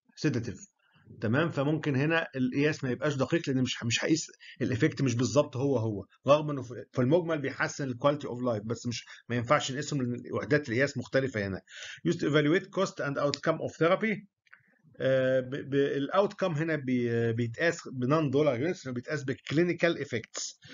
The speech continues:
الكوست طبعًا ده بالفلوس او بالدولار، و، آه، ان ال-، الاوتكم بيتقاس بالدولار يونتس لان هو ده افكت.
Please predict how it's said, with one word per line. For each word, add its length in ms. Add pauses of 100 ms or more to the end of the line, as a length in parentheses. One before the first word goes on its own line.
(180)
الكوست 460
طبعًا 300
ده 80
بالفلوس 460
او 100
بالدولار، 440 (180)
و، 240 (640)
آه، 540
ان 200
ال-، 760
الاوتكم 600
بيتقاس 340
بالدولار 920
يونتس 200
لان 120
هو 140
ده 180
افكت. 440